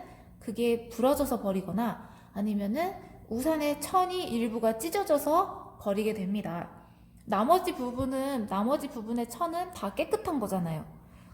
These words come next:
그러면은 그 천들을 모아서 잘 세탁해서 그 천을 이용해서 화장품 파우치 같은 거를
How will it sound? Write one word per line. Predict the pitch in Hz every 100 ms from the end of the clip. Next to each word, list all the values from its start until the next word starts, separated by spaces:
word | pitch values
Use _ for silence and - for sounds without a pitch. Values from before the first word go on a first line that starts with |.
| -
그러면은 | - 220 208 233 302 294
그 | 214 214
천들을 | - 370 349 320 311 262
모아서 | 185 196 208 254 - - - -
잘 | - 208 220 247
세탁해서 | 311 339 339 233 226 311 381 - - -
그 | 233 220
천을 | - 370 349
이용해서 | 262 220 202 202 311 415 - - -
화장품 | - 381 370 - 349 349
파우치 | - 440 466 - - 339
같은 | 226 - 240 214
거를 | 190 247 349 359 -